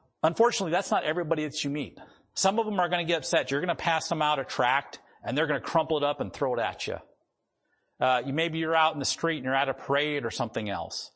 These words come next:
and they may spit on you. May they do all this stuff. Why? Well, it's no different than in Jesus' time.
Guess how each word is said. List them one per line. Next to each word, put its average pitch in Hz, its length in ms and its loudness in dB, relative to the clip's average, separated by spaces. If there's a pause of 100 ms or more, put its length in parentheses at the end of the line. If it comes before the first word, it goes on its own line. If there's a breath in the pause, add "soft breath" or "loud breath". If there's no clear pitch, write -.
(280 loud breath)
and 131 120 -2
they 160 80 0
may 160 160 -2
spit - 360 -2
on 117 200 0
you. 113 100 -2
May 160 160 -2
they 156 80 -2
do 143 160 -2
all 147 80 2
this 147 120 2
stuff. - 180 -2
Why? 165 280 2 (340 loud breath)
Well, - 320 -8
it's 160 220 -2
no 214 120 0
different 175 300 -2
than 160 100 -2
in 139 100 -2
Jesus' 127 360 -2
time. 127 360 0